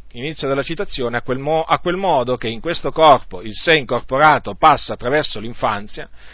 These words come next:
la giovinezza e la vecchiaia, così alla morte egli assume un altro corpo." Fine della citazione.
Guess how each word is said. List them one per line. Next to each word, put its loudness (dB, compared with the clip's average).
la -6
giovinezza -4
e -6
la 2
vecchiaia, -2
così -4
alla -10
morte -6
egli -2
assume -4
un -8
altro -8
corpo." -12
Fine -6
della -2
citazione. -2